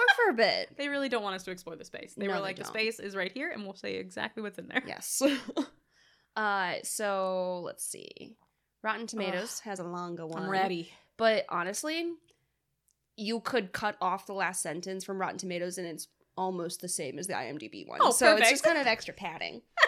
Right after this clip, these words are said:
Speaker 1: So, struggling actress Katie McGovern is approached by the mysterious Mister Murray and invited to an upstate New York mansion to film a screen test.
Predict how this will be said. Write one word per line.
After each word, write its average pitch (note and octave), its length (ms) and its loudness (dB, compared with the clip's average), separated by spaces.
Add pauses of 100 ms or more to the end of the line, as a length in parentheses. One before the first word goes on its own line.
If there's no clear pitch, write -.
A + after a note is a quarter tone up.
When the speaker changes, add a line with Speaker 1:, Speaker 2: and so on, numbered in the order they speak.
(960)
Speaker 1:
So, F#3+ 220 2
struggling B3+ 420 -2
actress G3 380 -4
Katie G3+ 220 -2
McGovern G3+ 420 -2
is F#3+ 80 -4
approached G#3 340 -6
by G#3+ 120 -2
the G3 80 -8
mysterious C4+ 520 -4
Mister B3+ 220 -6
Murray G#3 400 -6
and G3+ 100 -6
invited G3+ 340 -2
to A3 140 -6
an G3 140 -6
upstate - 400 -8
New G3 80 -4
York F#3+ 240 -4
mansion F3 380 -8
to F#3+ 60 -10
film E3+ 180 -10
a F3 40 -6
screen B3+ 240 -8
test. - 440 -10